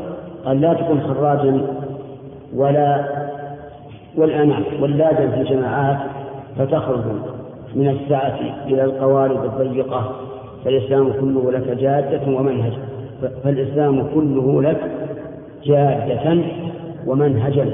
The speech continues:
يعني حال كونه جادة ومنهجا. يعني يقول إن بعض الناس يكون ولاجا خراجا،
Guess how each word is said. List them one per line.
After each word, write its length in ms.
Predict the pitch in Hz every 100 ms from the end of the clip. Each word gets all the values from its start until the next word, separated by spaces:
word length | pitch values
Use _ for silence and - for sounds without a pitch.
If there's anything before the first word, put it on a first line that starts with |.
| -
يعني 220 | 131 -
حال 260 | - 156 143
كونه 240 | 139 131 123
جادة 420 | 139 156 180 180 - - - - - 131
ومنهجا. 440 | 135 120 110 - - - - - - - - - - - - - - - - - - - 135
يعني 240 | 135 147
يقول 580 | 151 151 151 156 156 143 -
إن 200 | 135 135
بعض 280 | 127 147 131
الناس 360 | 123 127 127 113 - - - - - - - - - - - - - - - -
يكون 320 | 175 170 165
ولاجا 460 | 143 135 139 147 143
خراجا، 540 | 143 127 120 107 -